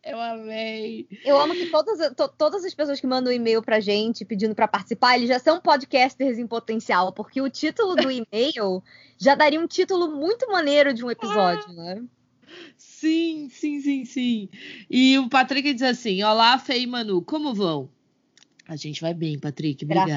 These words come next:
Speaker 1: obrigada.
Speaker 2: a Deus.
Speaker 1: Eu achei o tema, é, sugerido no último Correio do Rato muito interessante, pois a geração Z e os millennials são bem diferentes. Fato.
Speaker 2: Sim.
Speaker 1: Primeiro, que eu não tive fita verde, mas sim D V D pirata.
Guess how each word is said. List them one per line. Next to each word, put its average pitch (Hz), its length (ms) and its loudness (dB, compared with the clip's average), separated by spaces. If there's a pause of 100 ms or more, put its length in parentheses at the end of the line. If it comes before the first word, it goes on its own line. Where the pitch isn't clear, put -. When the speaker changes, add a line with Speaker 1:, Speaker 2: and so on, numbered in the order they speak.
(140)
Speaker 1:
obrigada. 208 60 -12
Speaker 2:
a 208 120 -14
Deus. 175 280 -8 (680)
Speaker 1:
Eu 240 160 6
achei 269 420 2
o 254 60 -6
tema, 240 880 -2
é, 175 300 0
sugerido 196 680 0
no 175 140 0
último 185 300 0
Correio 170 280 0
do 160 80 0
Rato 165 380 0
muito 226 280 -4
interessante, 180 1120 -4
pois 214 220 -2
a 262 60 0
geração 214 580 0
Z 180 480 4
e 226 140 -2
os 226 100 -2
millennials 170 800 -2
são 190 380 -4
bem 151 320 -4
diferentes. 165 840 -4 (300)
Fato. - 520 -8 (680)
Speaker 2:
Sim. 220 80 -8
Speaker 1:
Primeiro, 226 840 6
que 220 140 -2
eu 208 100 2
não 233 240 -2
tive 262 320 0
fita 277 300 -2
verde, 240 420 2
mas 170 220 -2
sim 214 180 -8
D 214 120 0
V 202 140 2
D 185 140 2
pirata. 202 680 2